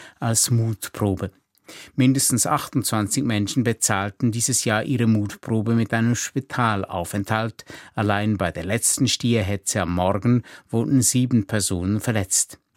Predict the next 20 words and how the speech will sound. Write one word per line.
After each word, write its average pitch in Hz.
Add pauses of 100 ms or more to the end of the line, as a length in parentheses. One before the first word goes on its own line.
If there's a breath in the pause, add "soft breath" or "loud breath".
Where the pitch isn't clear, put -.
(460 loud breath)
Kein 127
Läufer 104
sei 107
aber 101
schwer 120
verletzt 90
worden, 98
die 101
meisten 95
hätten 98
nur 113
Prellungen 104
erlitten, 90
hieß 85
es. - (560 soft breath)
Tierschützer 113
protestierten 113
auch 76
dieses 131
Jahr 107